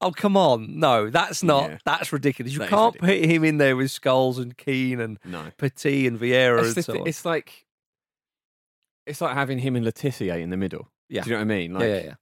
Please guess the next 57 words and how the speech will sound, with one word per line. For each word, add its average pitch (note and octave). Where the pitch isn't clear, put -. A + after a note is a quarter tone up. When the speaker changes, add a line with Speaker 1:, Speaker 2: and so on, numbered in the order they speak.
Speaker 2:
it A#2
would A#2+
be, G#2
uh, F#2+
<sighs> -
every A2+
now G#2
and G2+
then G#2
it'd -
be F#2
amazing. F2+
Speaker 1:
Yeah. G2
Speaker 2:
But F#2
if G2+
you're G#2
putting F#2+
together F2
a, E2+
a -
proper, -
like, -
all-time F2+
Speaker 1:
Yeah. -
Speaker 2:
greats E2+
team, D2+
they're E2+
not, E2+
they're F#2+
not E2+
in -
there. -
Speaker 1:
So C3+
Speaker 2:
It's, C3
Speaker 1:
that's E3
Speaker 2:
the D#3+
Speaker 1:
what -
Speaker 2:
consistency G#2+
just F2
wasn't E2
there. -
Speaker 1:
So C#3
again, B2+
apologies, G2+
uh, F#2+
people G2
who F#2
love F#2
J F2+
J G2
Okocha. A#2
I D3+
love F#3
him D3+
as B2
well. B2
He's G#2